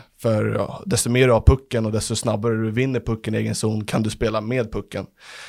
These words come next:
Och det har väl tagit lite tid att fatta det för mig då, att, eh, det, du tjänar på att, liksom, smälla på ut i sarghörnet och vinna pucken snabbare. Om man ska prata hockeytermer då, liksom.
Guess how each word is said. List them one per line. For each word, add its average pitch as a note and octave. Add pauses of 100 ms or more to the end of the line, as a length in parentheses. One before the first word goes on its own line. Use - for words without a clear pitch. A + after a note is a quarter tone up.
(140)
Och -
det A#2+
har B2
väl B2
tagit A#2+
lite A#2
tid A2+
att G#2+
fatta A#2+
det A2
för A2+
mig G#2+
då, G#2+
att, A2
eh, A2
det, G#2+
du A2
tjänar B2
på A2+
att, G2+
liksom, G#2+
smälla G#2+
på A2
ut G#2+
i F#3+
sarghörnet G#2+
och A2
vinna G#2+
pucken A2+
snabbare. A2 (720)
Om -
man G#2+
ska G#2
prata G#2+
hockeytermer A2
då, G#2+
liksom. G#2